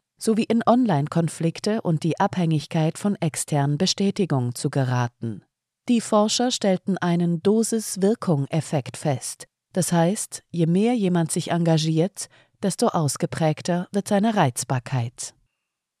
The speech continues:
Sie hören einen Podcast von Transition News.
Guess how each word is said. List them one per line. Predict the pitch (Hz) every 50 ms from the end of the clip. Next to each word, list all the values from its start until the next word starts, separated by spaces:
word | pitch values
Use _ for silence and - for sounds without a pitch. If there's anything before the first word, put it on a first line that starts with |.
| _ _ _ _ _
Sie | - - 226 220 202
hören | 190 240 285 262 233 175
einen | 156 151 156 156 -
Podcast | - - 180 - - - - 180 170 170 - -
von | - - 170 170
Transition | - - 196 190 185 180 190 - - - 139
News. | 127 123 120 117 117 117 - - - - -